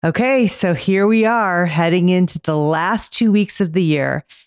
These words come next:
and I have my head down wrapping up all kinds of projects while also planning a lot of things for next year. As many of you know, I turned in my manuscript for my second book a few weeks ago, and so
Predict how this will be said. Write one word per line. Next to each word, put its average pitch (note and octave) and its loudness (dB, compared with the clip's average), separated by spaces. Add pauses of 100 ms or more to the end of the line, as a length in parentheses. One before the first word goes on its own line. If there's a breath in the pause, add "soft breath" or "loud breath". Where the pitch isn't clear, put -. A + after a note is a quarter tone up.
and D#3 0
I F3 0
have G#3 0
my F#3 0
head F#3+ 0
down F#3+ 0
wrapping E3 -2
up D3+ -2
all G#3 0
kinds F#3 -2
of E3+ -4
projects C#3+ -6
while F3+ 0
also A#3 0
planning G#3 0
a F3+ 2
lot D#3+ 0
of E3 -4
things D#3+ 0
for D#3 -2
next C#3+ -4
year. D3+ -4 (240)
As D#3 0
many F3+ 2
of D#3+ 0
you E3+ 2
know, D#3+ 2
I D#3 -2
turned E3+ 0
in D#3+ 2
my D3 2
manuscript D3+ -2
for - -6
my C#3+ 0
second F#3 -2
book E3+ -2
a D3+ -4
few D#3 -2
weeks D#3 -2
ago, C#3 -2
and C#3 0
so E3+ -2